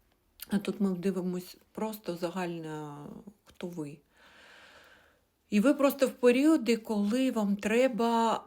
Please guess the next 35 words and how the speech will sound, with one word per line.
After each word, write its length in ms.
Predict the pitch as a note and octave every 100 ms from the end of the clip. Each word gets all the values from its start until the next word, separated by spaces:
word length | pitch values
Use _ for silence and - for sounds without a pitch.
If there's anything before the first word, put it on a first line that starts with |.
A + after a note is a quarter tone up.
| -
повернути 640 | F#3+ G3 G3+ A3 A3+ G#3+
віру 260 | G3+ G#3 F3
в 40 |
себе. 560 | - - D3+ D#3 D3 - -
І 720 | F#3+ F#3+ G3 G3 F#3+ F#3+ F3+
ви 100 | F#3+
дуже 300 | F#3+ G3 G3+
близько 400 | G3+ G3 G3+ -
до 140 | E3+ F3+
відродження, 680 | F3+ G3+ G3 F3 E3 E3 D#3+
тому 280 | E3 E3+ F3
що 220 | - E3+
тут 340 | E3+ E3+ -
подолання, 720 | - D#3+ E3+ F#3 A#3 B3+ G#3 E3+
це 220 | - E3+ D#3+
говориться 440 | F3+ D#3+ F3 F3 F3
карта 440 | G3 G#3+ - E3 -
і 400 | F3 E3 D#3+ D#3
квіти 420 | - F3+ A3+ G#3+
на 140 | F#3 D#3+
дні 340 | D#3 D#3+ D3+ -
колоді, 440 | D#3+ D#3 F3+ -
які 320 | - D#3 -
говорять, 440 | F#3+ D#3+ E3+ F#3 - - - - - - - -
що 220 | - -
все 200 | F3+ -
буде 280 | G3+ F3+ D#3
так, 340 | D3+ F3 E3+ E3+
як 200 | D3 -
потрібно 520 | - - F3 D#3 D#3+
бути, 580 | E3 A3 A3+ F3 D#3+ - - _
с-, 160 | - -
буде 260 | F3+ E3+ D#3
відродження, 720 | D3+ E3+ A3+ A3+ G3+ E3 D3+
буде... 640 | D#3 E3 E3 D3+ D3 -